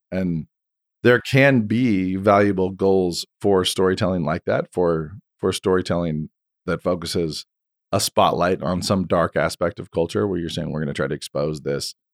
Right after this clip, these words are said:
for whatever, provoking legislation or charity fundraising or any number of things."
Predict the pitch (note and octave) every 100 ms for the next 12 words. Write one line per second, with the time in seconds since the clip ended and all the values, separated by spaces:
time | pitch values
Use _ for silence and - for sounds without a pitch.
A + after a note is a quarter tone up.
0 | _ _ _ _ G#2+ G2+ F#2+ F2+ F2+ F#2+
1 | F2+ D#2+ D#2 G2+ F#2+ F#2 F2 E2+ E2 -
2 | A#2 A#2+ A2+ A2 G2 C2+ D2+ - - A#2+
3 | A#2 G#2+ A2+ G#2 G2+ G2 F2+ C#2+ B1+ -
4 | B2+ A#2+ A2 F#2 E2 - - -